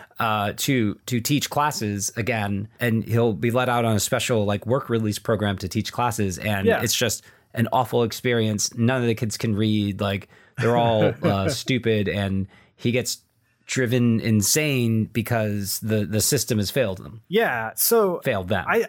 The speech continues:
Speaker 2: I thought this was really interesting because, like, Professor Crane is up there, and he's like, "These kids don't know this stuff," and he's, like, trying to teach them, and they're trying to learn, kind of, not really,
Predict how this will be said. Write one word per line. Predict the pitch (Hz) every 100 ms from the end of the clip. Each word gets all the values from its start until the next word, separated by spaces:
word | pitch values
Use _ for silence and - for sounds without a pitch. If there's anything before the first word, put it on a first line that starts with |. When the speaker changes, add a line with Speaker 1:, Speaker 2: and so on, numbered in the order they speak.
| -
Speaker 2:
I | 190
thought | 240 -
this | 214
was | 196 180
really | 170 175 156
interesting | 151 180 - 185 180
because, | 156 - 139 139
like, | 127 117 - _ _
Professor | - 165 254 - 226
Crane | - 180 170 143
is | 117
up | 139 -
there, | 123 120 -
and | 139 131
he's | 139 127
like, | 120 - _ _
"These | 165 160
kids | - 202 151
don't | - 160 139
know | 139 170
this | 170 131 -
stuff," | - 123 101 - -
and | 147
he's, | 131
like, | 135 123
trying | - 139 143
to | 123
teach | - 160 -
them, | - 214 220 208 _ _ _ -
and | 156
they're | 202 254
trying | - 285 247
to | 180
learn, | 190 269 156 123 120 131 - _
kind | - 170 120
of, | 101 104 -
not | 160 120
really, | 110 110 98 120